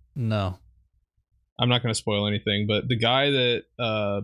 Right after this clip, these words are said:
Speaker 2: the white, the one white guy that's in it, literally the only white guy, uh, did you ever see The British Office? The Office?
Speaker 1: Yeah,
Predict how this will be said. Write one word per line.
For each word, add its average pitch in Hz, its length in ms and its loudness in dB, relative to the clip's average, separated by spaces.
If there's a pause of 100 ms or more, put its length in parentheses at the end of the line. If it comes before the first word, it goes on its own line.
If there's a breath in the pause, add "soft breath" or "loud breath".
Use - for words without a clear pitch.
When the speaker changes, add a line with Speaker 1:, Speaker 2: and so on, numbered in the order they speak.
Speaker 2:
the 110 80 -2
white, 113 240 0
the 135 80 2
one 131 200 2
white 120 200 2
guy 131 180 2
that's 131 220 0
in 139 80 0
it, 143 260 -2
literally 127 760 2
the - 140 -4
only 123 240 2
white 113 220 0
guy, 127 380 0 (800)
uh, 113 540 0 (760)
did 123 120 -2
you 139 80 2
ever 180 100 2
see 185 240 0
The 156 80 0
British 117 580 0
Office? 127 680 -2 (1300)
The 120 80 2
Office? 120 600 -2 (600)
Speaker 1:
Yeah, 120 400 0